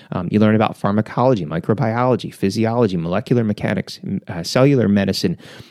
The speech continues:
And then you go through all the classes which deal with all the subspecialties like cardiovascular disease, renal, hemonc, G I, surgery, E N T, orthopedics, general surgery, endocrinology.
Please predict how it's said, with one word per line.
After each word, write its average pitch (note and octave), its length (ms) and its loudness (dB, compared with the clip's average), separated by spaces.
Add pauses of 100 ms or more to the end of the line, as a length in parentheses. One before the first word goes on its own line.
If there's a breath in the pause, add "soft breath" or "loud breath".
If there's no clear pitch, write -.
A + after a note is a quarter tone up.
(200 loud breath)
And B2+ 120 2
then C3 140 4
you D3 80 6
go C#3 200 6
through C3+ 220 2
all A2+ 200 4
the C3 80 2
classes G#2+ 500 -2
which B2 220 0
deal G#2+ 180 2
with A2+ 160 0
all G2+ 180 0
the G#2 80 4
subspecialties G#2+ 800 -2
like - 100 -6
cardiovascular A2+ 800 0
disease, F#2 420 -4
renal, B2 600 2 (240 loud breath)
hemonc, C3 520 0
G A2+ 180 -2
I, B2 320 -4
surgery, A#2+ 720 -2
E C3+ 140 2
N A#2+ 140 0
T, - 220 -6
orthopedics, - 600 -2
general B2+ 320 0
surgery, F2+ 600 -2 (320 loud breath)
endocrinology. A#2 880 0